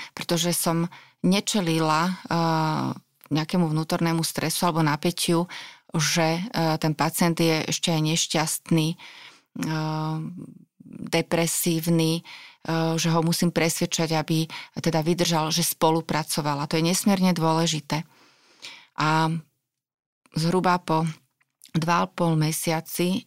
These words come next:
jedného dňa zrazu sa tam objavilo malé množstvo moču, na druhý deň dvojnásobné a potom už to išlo expomene-, exponenciálne. A do dvoch týždňov išla domov s funkčnou obličkou, z ktorej sa teší, odhadujem, že už je to aj pätnásť rokov.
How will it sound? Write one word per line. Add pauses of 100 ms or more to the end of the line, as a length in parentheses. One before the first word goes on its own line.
jedného
dňa
zrazu
sa
tam
objavilo
malé
množstvo
moču, (320)
na
druhý
deň
dvojnásobné
a
potom
už
to
išlo
expomene-,
exponenciálne. (560)
A
do
dvoch
týždňov
išla
domov
s
funkčnou
obličkou,
z
ktorej
sa
teší,
odhadujem,
že
už
je
to
aj
pätnásť
rokov.